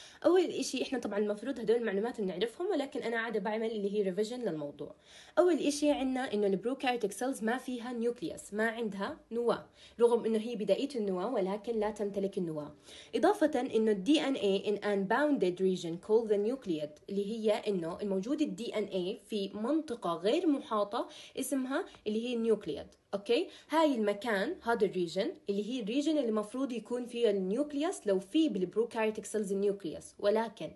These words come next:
لأنه البروكاريوتيك سيلز ما عندها نيوكليوس،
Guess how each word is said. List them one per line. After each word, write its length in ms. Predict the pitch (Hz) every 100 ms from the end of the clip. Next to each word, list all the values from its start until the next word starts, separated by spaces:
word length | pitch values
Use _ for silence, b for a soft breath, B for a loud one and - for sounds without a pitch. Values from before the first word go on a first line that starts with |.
| -
لأنه 360 | 175 220 196
البروكاريوتيك 720 | 151 147 214 285 339 320 311 -
سيلز 340 | 190 156 - B B B B 214
ما 200 | 240 392 370
عندها 320 | 311 233 202
نيوكليوس، 520 | 175 180 185 226 349